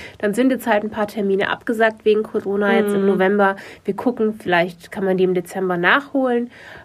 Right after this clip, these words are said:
Speaker 1: Ähm, aber es ist trotzdem okay. Also, ähm, es, es passt. Und wir sind beide nicht pleite. Das ist auch gut.
Speaker 2: Nein, wir sind beide nicht pleite. Wir können noch schwimmen.
Speaker 1: <laughs> Genau, wir können immer, nein, ich kann grad nicht mehr schwimmen.
Speaker 2: Wir können über Wasser halten.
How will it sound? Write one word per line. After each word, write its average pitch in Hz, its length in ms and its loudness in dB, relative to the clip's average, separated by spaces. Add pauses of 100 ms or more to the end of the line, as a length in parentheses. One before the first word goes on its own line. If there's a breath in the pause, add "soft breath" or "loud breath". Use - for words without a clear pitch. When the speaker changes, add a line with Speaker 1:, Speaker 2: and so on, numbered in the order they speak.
(160)
Speaker 1:
Ähm, 196 520 0 (120)
aber 240 180 4
es 277 100 0
ist 240 140 -10
trotzdem 208 360 -4
okay. 175 540 0
Also, 185 440 0 (240)
ähm, 185 400 -4 (760)
es, 208 200 -2
es 208 160 -2
passt. - 420 -4
Und 196 180 -6
wir 196 100 2
sind 196 140 0
beide 202 260 2
nicht 190 180 -4
pleite. 294 560 2 (680 loud breath)
Das 190 100 -6
ist 175 180 -8
auch - 260 0
gut. - 120 4
Speaker 2:
Nein, 220 260 4
wir 214 80 0
sind 247 140 4
beide 214 240 2
nicht 220 240 -4
pleite. 220 560 -2
Wir 214 240 2
können 247 220 0
noch 220 100 0
schwimmen. 240 540 2
Speaker 1:
<laughs> - 20 -12
Genau, 233 460 4
wir 220 80 4
können 220 240 -4
immer, 233 200 -6
nein, 233 300 0
ich 233 120 -8
kann 247 180 -2
grad 233 200 -2
nicht 285 200 -4
mehr 233 160 0
schwimmen. 240 440 0
Speaker 2:
Wir 214 120 4
können 233 280 4
über 190 280 2
Wasser 170 320 0
halten. 170 420 -4